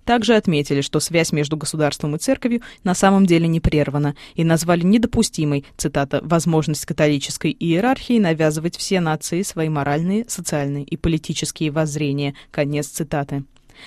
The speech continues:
Однако не все представители масонского сообщества Франции выразили готовность присоединиться к крестовому походу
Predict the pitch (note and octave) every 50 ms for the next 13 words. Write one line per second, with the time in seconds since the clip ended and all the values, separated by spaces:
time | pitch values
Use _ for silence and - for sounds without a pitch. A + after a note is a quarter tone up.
0 | - - - - F#3 G3 A#3 D#4 D#4 - C#4+ C4+ C4+ - - C#4 C4+ - A#3 A#3
1 | - A3+ G3 G3+ G#3+ - A3+ G3+ G3 F#3 E3+ - - F#3 F3+ - - F3+ E3 -
2 | - E3+ E3 D#3+ - - E3+ - - E3 - - G3+ A3 A#3 A#3+ - B3+ A#3 F3+
3 | E3+ E3+ E3 E3+ D#3+ F3 F3 F3 E3+ F3 E3 - - E3 D#3+ E3 E3 - - -
4 | A3+ - - G3 F#3 E3 F3 E3 D#3+ E3+ - - F3+ - - - E3 F3 - -
5 | F3 D#3+ D#3 E3 E3 D#3+ - E3 D3+ - - F3+ F#3 F#3 G#3+